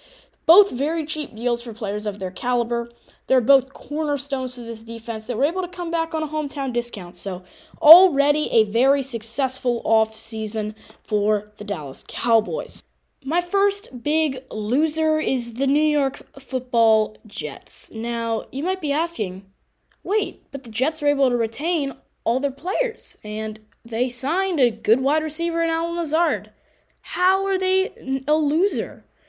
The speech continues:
Because Aaron Rodgers has kinda been holding them hostage and preventing them from making any big moves with their cap space.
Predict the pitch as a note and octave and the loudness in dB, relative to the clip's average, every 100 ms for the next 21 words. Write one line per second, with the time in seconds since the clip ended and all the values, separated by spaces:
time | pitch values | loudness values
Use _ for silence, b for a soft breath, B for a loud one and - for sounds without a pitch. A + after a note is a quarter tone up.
0 | b b D4+ E4 F4 - G4 A4 E4+ D#4 | b b -8 -2 -2 0 -2 -2 -2 -2
1 | E4 D4 A#3+ - C#4+ E4+ E4 D4 E4 D#4+ | -4 -6 -6 -8 -6 -4 -4 -2 -2 -2
2 | D#4 C#4 E4 E4+ A3 F3+ - B B C4 | -4 -4 -8 -4 -6 -6 -14 B B -10
3 | B3+ A#3+ C4 D#4+ D#4 C#4 C#4 C4 A#3 - | -8 -6 -4 -4 -8 -8 -10 -12 -12 -8
4 | B3 C4+ C#4+ C4 - C4 D#4 B3+ C#4 B3 | -4 -4 -6 -8 -6 -4 -4 -4 -2 -2
5 | E4 C4+ F#3+ F#3 A#3+ A#3+ B3+ B3+ D#4+ F#4+ | -2 -4 -6 -6 -6 -2 -4 -2 -6 -6
6 | - - - - | -10 -14 -14 -16